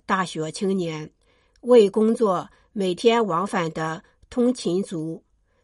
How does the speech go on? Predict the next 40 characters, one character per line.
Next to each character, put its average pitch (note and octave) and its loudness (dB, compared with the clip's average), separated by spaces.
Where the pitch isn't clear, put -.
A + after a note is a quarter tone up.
找 G3 2
工 A#3+ 2
作 A#3+ 2
的 F3 -2
移 E3 -2
民， E3+ -4
以 G3 -4
及 F#3 -2
那 G3+ 0
些 G3+ -4
因 A#3 2
着 G3+ 0
慈 F#3 -6
幼 G#3+ 2
会 G3+ 0
士 G3+ -2
的 F3+ -4
举 D3+ -6
措 F3+ -6
得 G3+ 0
以 A3+ 4
在 F#3+ -2
这 G3 0
里 E3 -6
隔 F3+ -4
壁 A3+ -2
的 E3+ -4
中 F#3+ 0
心 G#3 -2
与 G#3+ 0
意 A#3+ -2
大 A#3+ 2
利 G#3+ 0
同 G3 -2
龄 F#3+ 0
人 E3 -6
相 G3 -4
遇， G3 -6
实 F#3+ -4
现 F#3+ -2